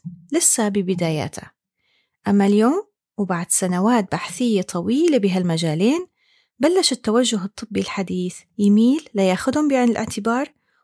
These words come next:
ويحاول يلاقي لهم صيغة يضمنهم فيها بخططه التشخيصية والعلاجية. طيب، ليه من المهم بالنسبة إلكم كمستمعين إنكم تستكشفوا هالمجال معي؟ الصراحة،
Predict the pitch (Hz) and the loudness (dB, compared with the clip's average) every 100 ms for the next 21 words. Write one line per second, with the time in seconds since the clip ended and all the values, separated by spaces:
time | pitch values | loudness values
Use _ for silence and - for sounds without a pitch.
0 | _ 220 - - 285 359 349 240 208 190 | _ -6 -4 -2 0 2 0 0 0 0
1 | - 269 277 220 - - 285 311 208 208 | 0 -2 0 2 2 2 2 0 0 -2
2 | - _ _ - 220 226 254 403 320 - | -4 _ _ -4 2 4 4 4 2 2
3 | 247 226 226 208 196 - 277 214 - 175 | 0 0 0 -4 -4 -4 -2 -4 -4 -8
4 | - - 285 285 - 254 - 240 233 240 | -10 -4 -2 0 -2 0 0 0 0 -2
5 | - - 214 190 156 139 160 - - - | -4 0 0 2 -2 -4 -6 -8 -12 -14
6 | - _ _ _ _ _ - 277 285 269 | -20 _ _ _ _ _ 0 2 2 0
7 | - 240 226 262 415 403 311 233 226 262 | -2 -2 2 4 4 4 4 4 4 2
8 | 208 202 220 - 208 - 294 - 185 175 | 2 2 2 0 0 0 -2 -2 -6 -4
9 | - 339 359 - 294 262 262 262 277 _ | -2 -2 0 0 0 2 2 0 -2 _
10 | - 311 - 262 - - - 311 294 - | -4 -4 0 -2 -2 -4 -2 -2 -2 -2
11 | 208 196 180 180 190 180 180 160 220 _ | -4 -2 -2 -2 -2 -2 -4 -4 -6 _
12 | _ _ _ _ _ _ _ _ - - | _ _ _ _ _ _ _ _ -2 2
13 | 302 392 427 330 285 | 2 2 2 2 0